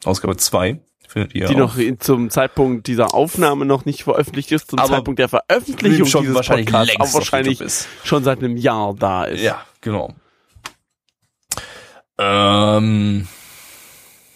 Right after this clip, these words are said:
Speaker 1: ja, was soll man sagen? Die F-, Folge hatte jetzt auch nicht so super viel Inhalt, ne? Da ist nicht so super viel pa-, passiert. Es war sehr, sehr langsames Pacing. Man hat von der Story nicht sonderlich viel mitbekommen.
Speaker 2: Aber
Speaker 1: Und es
Speaker 2: grad das hat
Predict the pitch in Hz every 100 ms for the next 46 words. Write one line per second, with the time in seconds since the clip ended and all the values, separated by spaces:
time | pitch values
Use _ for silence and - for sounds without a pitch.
0 | _ _ - 185 120 120 104 - 127 127
1 | 117 127 131 98 98 - - - 127 135
2 | 135 135 127 127 123 139 139 131 139 135
3 | - - 139 117 90 - _ 104 107 110
4 | _ _ _ _ _ _ _ _ _ -
5 | - 139 131 127 139 131 135 120 113 -
6 | 107 151 156 123 117 117 _ _ _ _
7 | - 101 - 131 147 151 139 143 143 135
8 | - 139 139 143 143 139 - _ - 117
9 | 113 120 117 - 120 - 123 120 107 -
10 | 117 143 151 - 127 127 120 131 123 -
11 | 139 143 135 131 _ - - - - -
12 | - 104 104 - 151 - 190